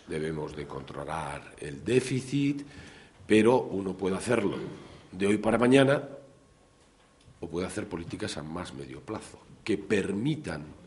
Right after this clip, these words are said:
a la vez que uno va ajustando y por lo tanto controlando ese déficit,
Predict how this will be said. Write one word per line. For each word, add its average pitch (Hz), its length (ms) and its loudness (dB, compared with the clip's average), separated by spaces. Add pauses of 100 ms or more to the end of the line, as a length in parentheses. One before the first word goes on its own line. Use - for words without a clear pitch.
(380)
a 78 100 -8
la 76 100 -4
vez 107 200 -2
que - 160 -8
uno 107 260 0
va 101 160 -4
ajustando 107 640 -4
y 104 40 -4
por 80 140 -8
lo 78 80 -8
tanto 127 400 -4
controlando 90 640 -6
ese 117 180 -10
déficit, 104 440 -10